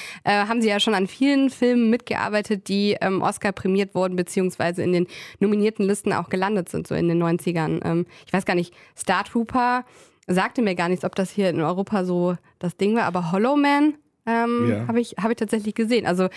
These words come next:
Speaker 1: wie ist denn so Ihre Liste an Filmen mit, ähm, ja, Oscar-Beteiligung?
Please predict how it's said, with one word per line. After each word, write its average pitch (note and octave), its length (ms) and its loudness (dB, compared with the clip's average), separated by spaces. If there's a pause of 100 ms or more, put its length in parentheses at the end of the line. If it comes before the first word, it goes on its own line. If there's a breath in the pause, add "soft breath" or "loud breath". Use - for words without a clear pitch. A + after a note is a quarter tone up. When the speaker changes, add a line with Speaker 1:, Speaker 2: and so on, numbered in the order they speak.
(180 loud breath)
Speaker 1:
wie G3+ 160 2
ist C#4 140 -2
denn C#4 120 4
so G#3+ 60 0
Ihre G3+ 260 2
Liste G#3 280 0
an F3+ 140 0
Filmen A3 500 0 (100)
mit, G3 320 -2
ähm, F3+ 460 0 (100)
ja, E3 320 -2
Oscar-Beteiligung? E3 920 -2